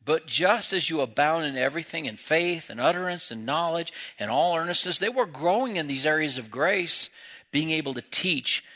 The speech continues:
They were, they were growing in their seriousness. They were growing in their knowledge. They were growing in their faith and in the love we inspired in you. See, that's how grace works. That's why we need to be part of a church. I started there earlier.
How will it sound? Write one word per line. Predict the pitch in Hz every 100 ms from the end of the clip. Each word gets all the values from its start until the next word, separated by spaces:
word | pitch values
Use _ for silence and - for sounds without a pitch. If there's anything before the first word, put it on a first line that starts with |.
| - - -
They | 151
were, | 135 127
they | 139
were | 139 127
growing | 101 127 156 185 139
in | 120
their | 117
seriousness. | - - 170 185 180 135 - 123 - - -
They | -
were | 156 139
growing | 101 127 151 190 160
in | 123
their | 120
knowledge. | 117 120 143 170 196 156 -
They | 139
were | 127
growing | 107 147 180 170
in |
their | 135 117
faith | - - 170 185 139 - - _ _ _ _ _ _ -
and | 202 262 170 151 190 -
in | 135 147
the | 143
love | 143 175 180 143 160 156
we | 135 156
inspired | 165 - - 185 226 170
in | 123 117
you. | 110 104 - - -
See, | - 202
that's | 208 247 -
how | 185
grace | 147 160 175 -
works. | 170 170 - - - - _ _ _ - - -
That's | 180 185 180
why | 180
we | 180
need | 185 175
to |
be | 175
part | 175 - 180
of | 185
a | 139
church. | - 123 117
I | 123
started | - 160 160
there | 151 143
earlier. | 139 165 135 107